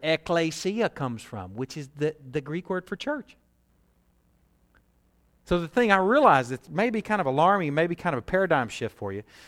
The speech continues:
you gotta realize that we are the gathering of the elect who are gathered by an eclectic God.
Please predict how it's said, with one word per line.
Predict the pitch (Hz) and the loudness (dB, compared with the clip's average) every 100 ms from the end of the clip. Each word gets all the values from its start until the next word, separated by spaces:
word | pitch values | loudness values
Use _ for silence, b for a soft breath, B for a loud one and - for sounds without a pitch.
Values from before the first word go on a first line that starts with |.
| B | B
you | 131 | 2
gotta | 147 127 | 2 4
realize | 185 165 120 101 | 6 6 4 -4
that | 104 - b b b b | -12 -12 b b b b
we | 110 151 | -4 2
are | 185 135 | 2 2
the | 131 | 0
gathering | 131 156 151 120 110 | -2 -2 -2 -4 -6
of | 104 | -4
the | 113 | -4
elect | 117 165 - - - - _ _ _ _ _ _ _ _ _ _ _ _ _ _ _ _ _ | -2 -6 -10 -20 -20 -20 _ _ _ _ _ _ _ _ _ _ _ _ _ _ _ _ _
who | 165 | 2
are | 160 | 2
gathered | 139 160 185 123 123 131 _ _ - | 4 2 2 0 -8 -10 _ _ -4
by | 123 127 | 2 4
an | 127 | 2
eclectic | 127 143 151 127 | 0 -2 -2 -6
God. | 127 151 101 | -2 -2 -2